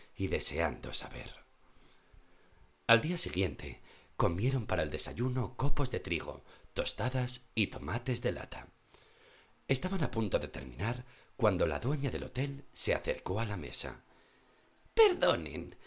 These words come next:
¿alguno de ustedes es el señor Harry Potter? Tengo como cien de estas en el mostrador de entrada». Extendió una carta para que pudieran leer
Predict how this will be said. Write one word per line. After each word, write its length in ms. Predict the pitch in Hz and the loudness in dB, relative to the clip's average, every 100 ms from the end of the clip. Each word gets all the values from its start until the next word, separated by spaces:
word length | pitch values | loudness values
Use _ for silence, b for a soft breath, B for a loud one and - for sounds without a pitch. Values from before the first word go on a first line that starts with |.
| B B B | B B B
¿alguno 480 | 339 - 349 427 | 6 6 8 8
de 140 | 392 92 | 8 4
ustedes 580 | 90 - 143 117 104 175 | 0 2 2 0 0 0
es 160 | 165 | 2
el 80 | 170 | 2
señor 540 | - 135 110 117 101 95 95 | 2 0 0 2 0 0 4
Harry 380 | 127 151 139 | 4 4 0
Potter? 580 | 123 165 185 190 - - B B B B | 2 2 6 6 4 0 B B B B
Tengo 420 | 427 453 392 240 | 8 8 8 6
como 260 | - 160 131 | 4 2 4
cien 320 | - 262 320 | 8 6 6
de 200 | 139 156 | 4 6
estas 320 | - - - | 4 6 4
en 120 | 170 | 4
el 100 | 127 | 2
mostrador 560 | 92 87 - 90 147 - | 0 -2 -2 0 0 2
de 100 | 403 | 2
entrada». 640 | 302 - - - - - - b b b b b _ - | 2 2 -2 -2 -10 -10 -18 b b b b b _ 0
Extendió 480 | 139 - 143 208 | 0 -2 -4 -2
una 200 | - 71 | 0 0
carta 300 | - 110 - | 0 0 0
para 220 | 101 87 - | 0 -2 -2
que 80 | |
pudieran 500 | - 78 - 127 110 | 2 4 6 4 0
leer 320 | 71 90 147 | -2 0 0